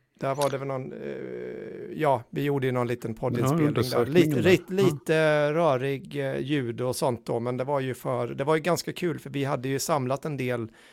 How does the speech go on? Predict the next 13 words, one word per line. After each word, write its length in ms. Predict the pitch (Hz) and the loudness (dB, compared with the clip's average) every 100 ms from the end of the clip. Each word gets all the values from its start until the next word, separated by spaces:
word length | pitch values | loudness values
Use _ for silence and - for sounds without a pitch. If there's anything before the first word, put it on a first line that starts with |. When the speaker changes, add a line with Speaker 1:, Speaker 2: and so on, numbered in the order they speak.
| - _ _ _ | -20 _ _ _
Speaker 1:
tankar, 760 | - 139 113 - 120 117 117 - - | -4 -4 -4 -6 -6 -6 -8 -14 -8
alltså 220 | 143 123 147 | -6 -4 -4
ett 80 | |
underlag, 540 | 156 143 123 139 139 135 | -2 -2 0 2 2 -2
en 80 | 123 | -6
survey 460 | 147 139 123 120 | -4 -4 -2 -4
som 180 | - 123 | -4 -6
hade 340 | 117 117 113 - _ _ _ | -6 -6 -6 -10 _ _ _
gått 280 | - 131 - | -8 -8 -4
ut 200 | 127 - | -6 -6
bland 340 | - 120 117 - _ _ _ _ | -8 -6 -8 -10 _ _ _ _
eleverna 520 | 143 127 110 120 135 | -4 0 0 0 -2
på 300 | 131 127 113 | -4 -8 -10